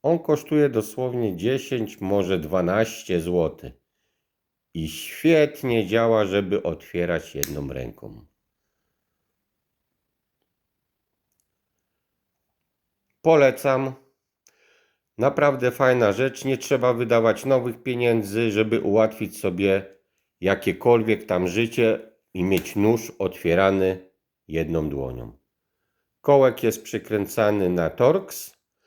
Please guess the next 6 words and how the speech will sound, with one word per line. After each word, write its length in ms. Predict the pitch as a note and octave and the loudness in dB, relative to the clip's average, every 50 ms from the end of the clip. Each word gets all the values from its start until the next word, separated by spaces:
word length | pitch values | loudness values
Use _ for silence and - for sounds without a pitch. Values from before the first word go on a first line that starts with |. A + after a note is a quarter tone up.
| _ _ _ _ _ - | _ _ _ _ _ -2
Ja 140 | C#3 C#3 | -2 0
dodatkowo 560 | C3 B2+ B2 B2 A#2+ A#2 - - A#2+ A2 A#2 A2+ | 2 2 4 2 2 0 0 -2 0 2 2 2
sobie 300 | A2+ A#2+ G#2+ F#2+ G#2 F#2+ | 2 0 -2 0 0 0
wzmocniłem 800 | F2 G2+ G2 G2+ F#2 - - - G2 F#2 F2+ E2+ D#2+ D#2 D2+ - | 0 0 0 -2 -2 -2 -6 -6 -4 -2 0 0 0 -2 -4 -6
klejem 480 | - - B2 C#3 D3 D3 D3 C#3 C#3 | -6 -4 0 2 4 4 4 2 0
dwuskładnikowym. 1300 | C3+ C#3+ C#3+ C#3 - - - C#3+ C#3 C#3 C3+ C3+ C#3 C3+ C3+ C#3 C3+ C3 B2+ C#3 C#3 C3+ C#3 C#3 C#3 - | -2 -4 -8 -8 -8 -8 -4 0 0 0 2 0 -4 -2 0 0 0 2 4 2 2 2 2 -2 -4 -8